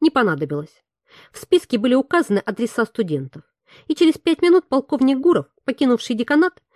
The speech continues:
уже звонил коменданту общежития гостиничного типа на улице Островитянинова. Медведев оказался иногородним и проживал там. Коменданту Лев представился родственником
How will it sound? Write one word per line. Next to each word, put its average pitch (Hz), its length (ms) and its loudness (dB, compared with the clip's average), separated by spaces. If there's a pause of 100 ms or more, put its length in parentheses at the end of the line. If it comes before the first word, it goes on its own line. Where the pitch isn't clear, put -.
(180)
уже 330 200 4
звонил 277 340 4
коменданту 233 540 0
общежития 285 540 -2
гостиничного 208 600 -2
типа - 420 -16 (340)
на 285 100 2
улице 240 440 0
Островитянинова. 151 960 -4 (720)
Медведев 277 420 2
оказался 240 480 0
иногородним 202 540 0
и - 120 -10
проживал 240 460 -2
там. 143 340 -10 (720)
Коменданту 226 680 0 (320)
Лев 247 220 0
представился 269 640 -2
родственником 175 640 -4